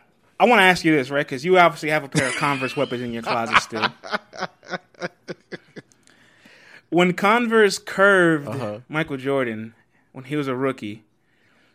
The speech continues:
Speaker 1: because obviously he said, "Yo, we can't put you next
Speaker 2: Right.
Speaker 1: to Magic, Bird, Isaiah, Mikel."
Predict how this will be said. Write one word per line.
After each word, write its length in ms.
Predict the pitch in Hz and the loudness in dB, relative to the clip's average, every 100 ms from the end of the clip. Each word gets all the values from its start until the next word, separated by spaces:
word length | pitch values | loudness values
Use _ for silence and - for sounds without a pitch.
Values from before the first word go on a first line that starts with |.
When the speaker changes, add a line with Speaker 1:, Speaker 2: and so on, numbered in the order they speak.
| _ _ | _ _
Speaker 1:
because 180 | - 143 | -16 -2
obviously 340 | 147 160 160 | 0 0 -4
he 140 | 147 160 | -6 -6
said, 220 | 160 135 | -2 -2
"Yo, 140 | 135 | 0
we 120 | 131 131 | -2 -4
can't 340 | - 156 143 | -4 -4 -4
put 280 | - 151 - | -6 -8 -6
you 120 | 139 | -6
next 400 | 135 135 110 87 | -4 -4 -6 -10
Speaker 2:
Right. 160 | 87 135 | -10 -8
Speaker 1:
to 160 | 131 | -8
Magic, 680 | 117 120 123 123 120 123 113 | -8 -6 -6 -6 -8 -10 -10
Bird, 400 | 120 120 120 120 | -10 -6 -4 -4
Isaiah, 680 | 113 110 107 117 120 120 123 | -4 -8 -8 -6 -4 -2 -4
Mikel." 840 | 120 113 - 120 120 117 117 113 | -4 -10 -8 -4 -2 -2 -4 -8